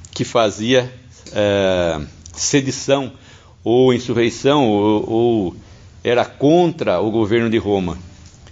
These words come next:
E Deus permite aqui que haja essa comparação. Deus coloca duas, o Senhor Jesus e Barrabás. Certamente, se Barrabás estivesse sozinho, eles não escolheriam Barrabás.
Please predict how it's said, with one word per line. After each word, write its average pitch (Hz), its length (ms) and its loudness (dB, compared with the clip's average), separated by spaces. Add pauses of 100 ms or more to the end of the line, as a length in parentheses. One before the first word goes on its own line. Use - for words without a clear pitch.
(460)
E 110 640 -2
Deus 175 340 0
permite 180 640 0
aqui 180 360 -2
que 180 200 -2
haja 190 360 0
essa 139 260 0
comparação. 104 680 -2
Deus 110 220 -4
coloca 151 500 2
duas, 139 520 -4 (360)
o - 60 -20
Senhor 135 240 2
Jesus 131 560 0
e 175 140 -2
Barrabás. 143 760 -2 (840)
Certamente, 175 880 0
se - 140 -6
Barrabás 120 540 2
estivesse 101 580 -2
sozinho, 160 800 -4 (1200)
eles 143 280 2
não 160 120 6
escolheriam 160 600 2
Barrabás. 92 580 -6